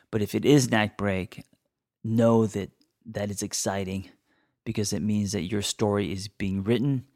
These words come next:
and it's going to be more beautiful because of these act breaks.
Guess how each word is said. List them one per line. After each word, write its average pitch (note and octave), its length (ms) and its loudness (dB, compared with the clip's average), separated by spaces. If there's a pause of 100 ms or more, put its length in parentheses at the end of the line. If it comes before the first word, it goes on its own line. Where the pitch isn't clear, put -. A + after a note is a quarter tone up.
(560)
and G2+ 340 -2
it's - 140 -6
going G#2 220 -4
to - 120 -8
be G2 160 -4
more G2+ 260 2
beautiful G2+ 540 -2
because - 540 -6
of G2 240 -6
these G2 200 -4
act F#2 220 -6
breaks. F2 340 -10